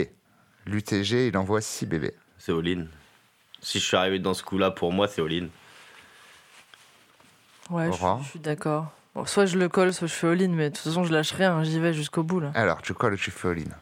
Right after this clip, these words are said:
Speaker 3: N'importe, ça change rien, je veux voir la river, en fait.
Speaker 1: Ok, <laughs> moi, je colle. Je l'ai juste colle,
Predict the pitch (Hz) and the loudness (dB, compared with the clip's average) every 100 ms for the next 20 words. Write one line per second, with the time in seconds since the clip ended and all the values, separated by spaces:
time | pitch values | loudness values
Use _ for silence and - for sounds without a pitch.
0 | _ 156 160 156 175 - - - 151 - | _ -2 -2 0 -2 -4 -12 -4 -2 0
1 | 156 175 214 156 160 156 160 156 160 165 | 0 4 4 2 2 4 4 4 2 4
2 | 180 143 143 139 - - - - - - | 2 2 -6 -10 -12 -20 -20 -18 -18 -20
3 | _ - - - 80 - 208 101 101 107 | _ -2 -2 -2 -2 -2 0 0 0 -2
4 | - 87 - - - _ - - - - | 0 -2 -2 -16 -20 _ -20 -20 -20 -20
5 | - - 104 123 110 104 - 92 95 | -14 -6 -2 0 0 -2 2 2 0